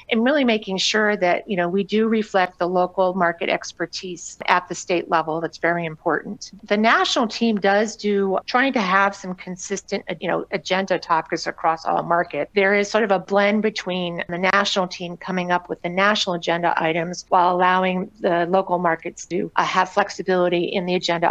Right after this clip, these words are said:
items that reflect the needs of their market. And not only does this allow us to really have, really track trends across, um, across the country, it also allows us to really get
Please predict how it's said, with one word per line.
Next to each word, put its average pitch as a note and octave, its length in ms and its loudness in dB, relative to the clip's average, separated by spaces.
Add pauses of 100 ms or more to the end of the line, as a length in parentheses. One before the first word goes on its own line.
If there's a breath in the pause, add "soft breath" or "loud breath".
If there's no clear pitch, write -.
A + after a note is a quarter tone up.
items E3+ 340 -4
that F3+ 140 -8
reflect - 440 -4
the E3+ 40 -12
needs E3 320 -10
of D#3 120 -18
their F#3 200 4
market. E3+ 540 -2
And G#3+ 100 0
not A#3+ 180 4
only D4 260 4
does G#3 280 0
this A3 220 -2
allow F#3 400 4
us F3+ 160 0
to E3+ 220 -10
really F3+ 200 0
have, E3 400 0
really E3+ 220 -2
track - 400 0
trends A3+ 720 0 (200 soft breath)
across, - 560 2
um, F3 280 0
across - 400 0
the - 100 -8
country, F3 560 -2 (140)
it G#3+ 60 4
also G#3 280 4
allows F3 320 2
us F3+ 120 -2
to F#3 120 -4
really E3 160 4
get - 240 0